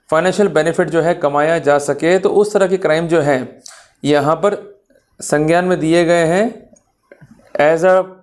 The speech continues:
particular term that is known as organized crime और संगठित क्राइम। तो जब भी एग्जाम में क्वेश्चन आएगा उसमें डायरेक्टली जो है क्वेश्चन आपके आएगा कि भाई what is organized crime,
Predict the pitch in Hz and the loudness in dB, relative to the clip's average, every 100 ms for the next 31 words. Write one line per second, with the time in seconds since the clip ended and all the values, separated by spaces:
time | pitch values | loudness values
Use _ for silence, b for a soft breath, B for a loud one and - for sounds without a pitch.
0 | - 196 170 175 170 185 208 - 151 147 | -6 -2 0 0 0 0 -2 -6 -6 -4
1 | 160 156 160 165 208 226 - - 151 160 | -4 0 0 0 -2 -2 -8 -2 -2 0
2 | 165 160 - 160 175 233 - 156 190 214 | 0 -2 0 0 0 -2 -2 0 0 0
3 | - - 160 147 139 139 - - - B | -10 -8 -2 0 -2 -4 -12 -18 -20 B
4 | B B - 139 156 160 214 170 175 185 | B B -4 -2 -2 0 0 2 0 0
5 | 196 180 160 185 170 170 196 190 175 180 | 0 -2 -2 0 0 2 0 0 -4 -6
6 | 165 165 160 190 180 170 175 160 151 170 | 0 0 0 -2 0 0 0 -2 -2 -2
7 | 165 165 151 151 160 165 170 151 151 160 | -2 2 2 2 0 0 0 2 0 0
8 | 185 - 143 139 143 143 139 123 | -2 -2 -2 0 -4 -2 -2 -2